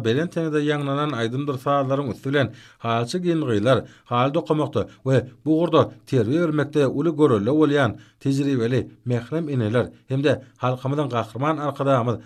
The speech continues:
we arkadaly gahryman serdarymyz bilen öňe barýan ýurdunda belkarar watanymyzda ýetilýän belent sepgitler uly joşgyn bilen wasp edildi. Amma Kekilfadyndaky mugallymçylyk mektebinde iki müň ýigrimi üçünji, iki müň ýigrimi dördünji okuw ýylynyň tamamlanmagy mynasibetli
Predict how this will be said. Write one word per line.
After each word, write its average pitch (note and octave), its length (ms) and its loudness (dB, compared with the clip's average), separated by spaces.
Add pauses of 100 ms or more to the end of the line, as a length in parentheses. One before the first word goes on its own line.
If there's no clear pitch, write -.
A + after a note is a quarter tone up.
(100)
we C3+ 80 -4
arkadaly C3+ 440 0
gahryman A#2+ 440 -4
serdarymyz C#3 540 -2
bilen D3 200 0 (280)
öňe C3+ 300 -2
barýan D#3 320 2
ýurdunda B2 440 -2 (100)
belkarar A#2+ 540 0
watanymyzda C#3+ 440 -4
ýetilýän C#3 460 0 (340)
belent C#3 360 0
sepgitler D3 480 0 (260)
uly F3 160 0 (100)
joşgyn C#3+ 460 0
bilen E3+ 160 -2
wasp A2 280 -2
edildi. C#3 320 0 (360)
Amma A2 300 -4
Kekilfadyndaky C3+ 960 -2
mugallymçylyk C3+ 640 0
mektebinde C#3 500 -2
iki C#3 140 -4
müň C#3+ 160 -4
ýigrimi C#3 260 0
üçünji, A#2 380 -4
iki C#3 160 -4
müň C#3 160 2
ýigrimi C3 280 0
dördünji B2+ 420 0
okuw C3+ 340 -2
ýylynyň D3+ 300 2 (300)
tamamlanmagy C#3 680 0
mynasibetli A#2+ 600 -2